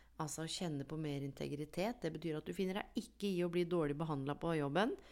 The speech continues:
Sett grenser. Det betyr at du ikke går på jobb når du er syk. Ikke la deg presse av for eksempel sanksjoner, eller at noen andre, eh, får de viktige oppdragene, eller at folk tror du sluntrer unna. Og husk at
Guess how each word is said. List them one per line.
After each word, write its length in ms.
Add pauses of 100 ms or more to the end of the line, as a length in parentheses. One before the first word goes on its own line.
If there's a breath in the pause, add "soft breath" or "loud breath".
(180 loud breath)
Sett 360
grenser. 600
Det 120
betyr 300
at 100
du 200
ikke 240
går 160
på 140
jobb 140
når 140
du 60
er 120
syk. 480 (340 loud breath)
Ikke 260
la 200
deg 160
presse 360
av 260
for 100
eksempel 360
sanksjoner, 720
eller 140
at 100
noen 200
andre, 480 (760 loud breath)
eh, 400
får 220
de 80
viktige 300
oppdragene, 680
eller 160
at 80
folk 200
tror 180
du 100
sluntrer 640
unna. 380 (340 loud breath)
Og 100
husk 300
at 200